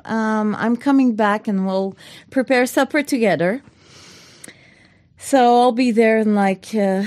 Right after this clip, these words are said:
you know, a few hours." He said, "No problem. I'll do that." I call back on my way home a few hours later, and he's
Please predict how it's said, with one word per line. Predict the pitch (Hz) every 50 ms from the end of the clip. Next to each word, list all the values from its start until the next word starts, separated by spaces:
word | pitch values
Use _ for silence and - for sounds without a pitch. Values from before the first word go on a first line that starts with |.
| - - - - -
you | 269 254
know, | 208 185
a | 185
few | 190 - - 226 208
hours." | 202 208 220 226 208 175 - - - - - - _ _ _ _ _ _ _ _ _ - -
He | - 262
said, | 254 - 302 269
"No | 269 294 311
problem. | 285 - 262 233 240 247 247 262 262 254
I'll | 247 240 233 202
do | 208 226 226 202
that." | 202 165 127 - - _ _ _ _ _ _ _ _ _ _ _ _ _ _ -
I | 196 240 320
call | 320 - - 330 302 285 262
back | 226 214 226 208 202 196 208 202 220
on | 202 190 185
my | 185 185 180 180
way | 180 196 196 202
home | 208 208 185 156 156 165 180
a | 185
few | - - - 190 180 175
hours | 170 170 175 185 190 175 170 160 - -
later, | 165 160 165 170 165 156 147 156 160 - _ _ _ - - - - - - - _ _ _ -
and | 190 202 196 202
he's | 202 202 196 175 -